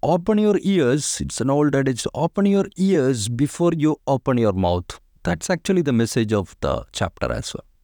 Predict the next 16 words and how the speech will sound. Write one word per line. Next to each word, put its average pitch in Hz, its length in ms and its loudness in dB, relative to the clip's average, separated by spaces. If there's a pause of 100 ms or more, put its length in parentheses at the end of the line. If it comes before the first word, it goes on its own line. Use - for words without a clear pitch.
(760)
Listen, 151 600 2
don't 131 280 2
just 117 180 -2
speak. - 340 -6 (240)
Just - 280 -8
keep 175 280 -2
your 139 280 2
ears 120 360 2
open. 98 280 -2 (640)
So 139 120 -2
the 175 140 0
to-, 208 160 0
book 190 220 0
talks - 260 -2
about 208 320 0
two 220 180 2